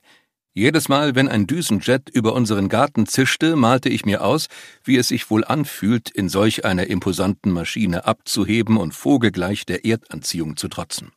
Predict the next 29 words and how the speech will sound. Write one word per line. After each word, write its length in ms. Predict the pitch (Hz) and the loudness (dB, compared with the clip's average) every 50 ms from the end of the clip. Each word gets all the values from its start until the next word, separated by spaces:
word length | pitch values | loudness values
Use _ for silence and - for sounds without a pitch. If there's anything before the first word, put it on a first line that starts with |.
| _ _ _ _ _ _ _ _ _ _ _ _ _ _ _ - - - _ _ - | _ _ _ _ _ _ _ _ _ _ _ _ _ _ _ -20 -20 -20 _ _ -4
Mich 220 | - 95 90 - | -4 -2 -2 -2
faszinierten 720 | - - 101 - - - - 98 87 92 101 104 - - 98 | -2 -2 -2 -2 -2 -2 -2 -2 0 0 -2 -2 -2 -2 -2
die 160 | 87 95 80 | -2 -2 -4
Technik, 640 | - - 120 117 - - - 65 - - - - - | 0 0 0 0 0 -4 -12 -14 -16 -16 -20 -18 -14
die 80 | - - | -12 -10
Geschwindigkeit 920 | 80 85 - - 117 117 120 107 104 - - - 104 104 104 - - - _ - | -8 -6 -2 0 2 2 4 2 0 -2 -2 -2 -2 -2 -2 -6 -10 -12 _ -2
und 200 | 123 120 113 - | -2 -2 0 -2
die 60 | 117 | -2
Perspektive 720 | - - 104 101 - - 92 - - - 113 107 98 98 | 0 0 0 0 0 -2 -4 -4 0 0 0 0 0 -2
von 180 | - - 90 78 | -6 -6 -6 -6
oben. 300 | - 92 80 - - - _ _ _ _ _ _ _ _ _ _ _ _ _ _ _ - - - - - _ _ - | -6 -8 -10 -10 -18 -20 _ _ _ _ _ _ _ _ _ _ _ _ _ _ _ -20 -20 -20 -20 -20 _ _ -8
Auf 160 | 85 80 - | -8 -8 -6
die 160 | - 87 - | -6 -6 -6
Idee, 380 | 80 76 - 85 98 127 123 107 | -4 -4 -4 -2 0 0 0 0
an 140 | - 87 78 | -2 -4 -6
der 80 | 82 | -6
Spitze 480 | - - - 120 113 - - 120 101 - | -6 -2 -2 -2 -2 0 0 0 0 0
einer 260 | 98 98 95 85 - | 0 0 0 -2 -2
Rakete 580 | 90 85 _ - - - 143 170 165 - - 101 | -4 -6 _ -8 -4 -2 -2 -2 -2 -2 -4 -4
in 200 | - - 95 85 | -2 -2 -2 -2
den 120 | 90 90 | -2 -2
Orbit 400 | - 98 117 156 165 139 107 - | 0 2 2 4 4 2 0 0
zu 140 | - - 87 | -2 -8 -6
reiten, 420 | 78 87 107 113 - - 110 101 | -2 -2 -4 -2 0 2 2 2
war 160 | 92 110 120 | 4 2 2
ich 140 | - 110 107 | 2 0 0
aber 160 | 101 98 98 | 0 0 2
nie 220 | 95 104 123 127 175 | 2 4 4 2 2
gekommen. 420 | - - - 92 95 - - _ | -2 -6 -8 -10 -12 -12 -16 _